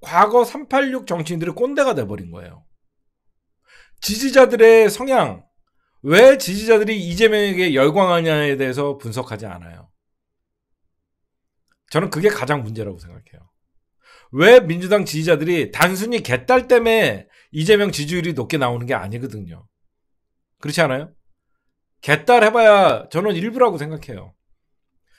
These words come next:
결국은 전통적인 민주 진보의 지지자들이 이재명으로 다 이동했는데 그걸 과거의 꼰대 삼팔육 정치인들이 인정하지 않는 거예요.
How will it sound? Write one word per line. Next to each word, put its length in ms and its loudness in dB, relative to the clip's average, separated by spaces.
결국은 440 0
전통적인 840 0
민주 340 -6
진보의 440 2
지지자들이 480 -6
이재명으로 460 -4
다 120 -2
이동했는데 760 -4
그걸 500 6
과거의 600 2
꼰대 400 0
삼팔육 480 -4
정치인들이 500 -6
인정하지 380 -4
않는 340 -6
거예요. 400 -8